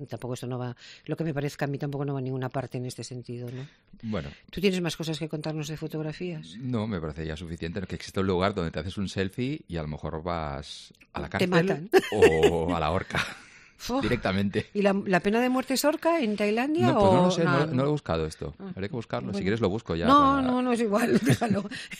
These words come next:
Speaker 1: Yo no voy a ir a Tailandia a hacerme ningún
Speaker 2: Vale.
Speaker 1: selfie y mucho menos a utilizar láser, que parece ser que es lo peligroso.
Speaker 2: Ni drones, ni drones.
Speaker 1: Ni drones tampoco. Los drones también,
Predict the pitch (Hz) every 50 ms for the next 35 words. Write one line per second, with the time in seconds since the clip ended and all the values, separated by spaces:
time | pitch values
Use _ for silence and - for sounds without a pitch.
0 | - - - - - 196 233 226 226 226 220 208 233 240 190 190 190 185 202 196
1 | 190 180 185 185 185 180 - - 185 175 180 233 175 175 170 170 175 180 - -
2 | 170 170 175 - - 202 220 - - - - - - 214 190 185 190 175 - 220
3 | 196 185 185 190 185 202 185 160 190 165 160 143 - 165 143 156 151 143 143 -
4 | - 170 170 - - 147 147 143 143 - 139 - 139 139 - 147 147 147 135 -
5 | 135 123 123 127 120 123 151 - - - - 78 82 90 104 110 92 80 69 69
6 | 69 67 76 78 85 - 71 65 180 180 175 165 175 180 202 196 - 170 139 143
7 | - - 151 156 151 - 170 185 226 220 - 180 170 170 160 160 -